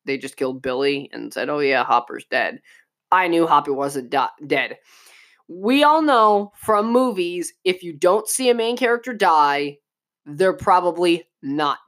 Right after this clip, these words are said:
dead. I was hoping that they actually killed Hopper off.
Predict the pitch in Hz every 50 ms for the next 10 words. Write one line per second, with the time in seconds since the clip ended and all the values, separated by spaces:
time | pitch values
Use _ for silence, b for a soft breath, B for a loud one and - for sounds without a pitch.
0 | 151 147 147 160 135 110 - - _ _ _ _ _ _ _ _ _ _ _ _
1 | _ _ _ _ _ _ _ - - - 185 214 196 180 - - - - - 254
2 | 320 370 359 - - 175 117 - - - - _ _ _ b b b b b b
3 | b b 170 175 175 170 175 160 139 139 143 143 - 139 120 143 127 123 - -
4 | - - - - 50 50 50 -